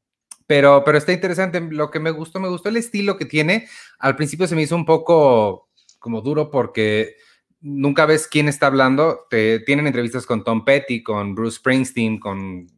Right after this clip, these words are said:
eh, Sam Phillips, que es quien el, su productor en los estudios Sun, donde también grabó, em, Johnny Cash. Este, y, y nunca los ves los rostros, nada más estás viendo imágenes de Elvis, video y demás.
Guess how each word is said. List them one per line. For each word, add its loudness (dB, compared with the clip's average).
eh, -20
Sam -4
Phillips, -2
que 2
es -2
quien -4
el, -10
su -12
productor 0
en 2
los -8
estudios -2
Sun, 2
donde 0
también 0
grabó, 2
em, -8
Johnny -2
Cash. 0
Este, 2
y, -2
y -6
nunca 2
los 4
ves 4
los 0
rostros, 0
nada 0
más -2
estás -2
viendo 0
imágenes 2
de 2
Elvis, -2
video -2
y -4
demás. -4